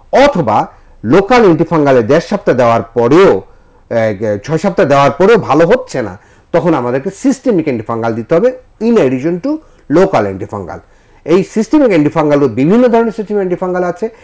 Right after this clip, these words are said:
এটা according to di-, আহ, age, according to comorbid condition, সব কিছু চিন্তা করে আমরা সিস্টেমিক অ্যান্টিফাঙ্গালটা দিতে পারি। যেমন আপনার যদি, উম, টার্মিনাফিন দিতে পারি আমরা ইয়াং এজে, এ, আমরা, আহ, ইট্রাকোনাজল দিতে পারি, ফ্লুকোনাজল দিতে পারি,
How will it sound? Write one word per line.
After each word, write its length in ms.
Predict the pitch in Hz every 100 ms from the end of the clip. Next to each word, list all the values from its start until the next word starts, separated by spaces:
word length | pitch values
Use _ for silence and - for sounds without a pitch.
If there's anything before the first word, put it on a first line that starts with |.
| -
এটা 240 | 123 139
according 280 | - 156 147 143
to 60 | 143 117
di-, 160 | 113 120
আহ, 260 | 131 120 117 151
age, 320 | 147 147 139 117 _ _ _ -
according 340 | 120 151 147 147 -
to 380 | 143 135 131 131 - -
comorbid 380 | 135 117 123 165 165
condition, 440 | 143 156 - 196 202
সব 200 | 147 139 -
কিছু 160 | 196 202
চিন্তা 280 | 165 120 135
করে 200 | 214 262 - _ _
আমরা 200 | 107 127 -
সিস্টেমিক 340 | 147 - 160
অ্যান্টিফাঙ্গালটা 580 | 131 110 107 110 104 98
দিতে 220 | 101 110
পারি। 200 | 101 87 85 _ _ _ -
যেমন 300 | 160 160 143 - -
আপনার 440 | 139 135 143 135
যদি, 300 | 123 135 135
উম, 300 | 135 143 131
টার্মিনাফিন 540 | 120 151 147 143 165 202
দিতে 180 | 190 185
পারি 260 | 196 196
আমরা 320 | 190 190 190 190 _ _ -
ইয়াং 340 | 139 131 139 156 147
এজে, 440 | 127 147 147 151 - _ _ _
এ, 280 | 131 131 123
আমরা, 300 | 113 113 120
আহ, 560 | 117 - 139 117 110 117
ইট্রাকোনাজল 560 | - 170 165 156 165
দিতে 200 | 185 170
পারি, 240 | 165 180 180
ফ্লুকোনাজল 600 | - 139 175 180 165 160
দিতে 200 | 147 139
পারি, 220 | 156 208